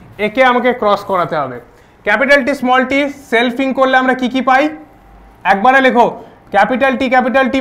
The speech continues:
পাবো, ক্যাপিটাল টি স্মল টি আর স্মল টি স্মল টি। এটা কত পাবো? এটা একটা পাবো, এটা দুটো পাবো, এটা একটা পাবো, হয়ে গেল। মাইনর থ্যালাসেমিয়ার বাহক পুরুষ মাইনর থ্যালাসেমিয়া বাহক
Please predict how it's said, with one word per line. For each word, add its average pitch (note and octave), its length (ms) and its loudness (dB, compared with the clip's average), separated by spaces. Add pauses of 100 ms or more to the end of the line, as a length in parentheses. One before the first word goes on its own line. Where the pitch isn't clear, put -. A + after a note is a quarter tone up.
পাবো, C4 220 4 (1600)
ক্যাপিটাল B3 480 2
টি C4+ 60 0 (100)
স্মল B3+ 240 4 (120)
টি C#4 100 2 (680)
আর D4 80 6 (360)
স্মল A3+ 280 2 (120)
টি A3+ 80 -2 (100)
স্মল F3+ 220 -2 (100)
টি। C#3 80 -8 (460)
এটা G#3+ 180 0
কত B3 100 2 (100)
পাবো? C4+ 160 6 (140)
এটা A#3+ 200 0
একটা C4 220 0
পাবো, C4+ 200 4 (260)
এটা G#3 200 0
দুটো A3 260 0
পাবো, C4+ 180 4 (100)
এটা G#3 180 -2
একটা - 200 -10
পাবো, C#3 160 -10 (120)
হয়ে G3+ 200 0
গেল। D#3 100 0 (1400)
মাইনর D#4+ 400 4 (100)
থ্যালাসেমিয়ার C4+ 640 4 (120)
বাহক G#3+ 300 6 (120)
পুরুষ A#3 300 2 (440)
মাইনর C4 440 0
থ্যালাসেমিয়া A#3 560 0 (140)
বাহক F#3+ 280 2